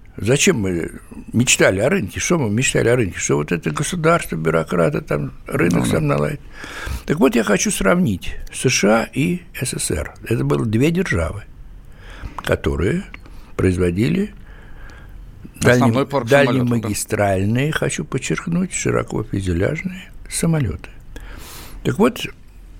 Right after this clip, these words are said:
Speaker 1: значит, когда у нас эти все поддержки, собственно, не поддержки, а саму государственную эту программу прекратили, ребята, давайте ваши самолёты хорошие, будут покупать, хорошо, не будут покупать,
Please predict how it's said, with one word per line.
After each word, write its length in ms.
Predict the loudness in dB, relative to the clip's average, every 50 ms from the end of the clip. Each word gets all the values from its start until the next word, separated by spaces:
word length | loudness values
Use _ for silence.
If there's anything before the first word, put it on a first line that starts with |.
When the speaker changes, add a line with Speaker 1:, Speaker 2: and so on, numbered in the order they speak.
| -2
Speaker 1:
значит, 320 | 0 2 2 2 0 -2 0
когда 380 | 2 2 2 4 4 4 4
у 100 | 4 4
нас 260 | 4 2 2 2 2 0
эти 180 | -2 -2 -4
все 400 | -6 -4 -2 2 2 4 4 2
поддержки, 760 | 0 -2 -2 -2 0 0 0 0 0 0 -2 -2 -2 -2 -2
собственно, 360 | -2 0 0 0 0 0 -2 -2
не 60 | 2
поддержки, 480 | 2 2 2 2 0 0 0 0 0
а 80 | -2 -2
саму 320 | -2 0 0 0 0 0
государственную 800 | -2 -4 -6 -4 -2 -2 0 0 -2 -4 -4 -4 -2 0 0 -2
эту 160 | -2 -4 -6
программу 640 | -4 -2 -2 -2 -2 -2 -2 -2 -2 -2 -4 -6 -6 -10 -12 -14 -14 -14 -10 -6
прекратили, 880 | -4 -4 -2 2 2 2 2 2 0 0 0 2 2 2 2 0 -2 -4
ребята, 440 | -4 -2 0 4 4 4 4 2 0
давайте 440 | 0 2 2 4 2 2 0 0 -2
ваши 260 | 0 0 0 0 -2
самолёты 340 | -2 -2 -2 0 0 -2 0
хорошие, 600 | 0 2 2 2 2 2 0 0 -2 -2 -4 -8 -12 -14 -16 -16 -16 -18 -6 -2
будут 320 | 2 4 6 6 4 4 0
покупать, 460 | -2 -2 0 0 0 0 -2 -2 0
хорошо, 600 | 2 2 4 4 4 2 2 2 2 2 0 -2 -6 -12 -16 -16 -16 -16 -16 -16 -16 -16 -16 -16 -14 0 4
не 160 | 6 8 8
будут 460 | 8 8 6 6 6 6 4 2 2
покупать, 680 | 2 2 2 4 4 2 2 2 2 0 0 -2 -6 -10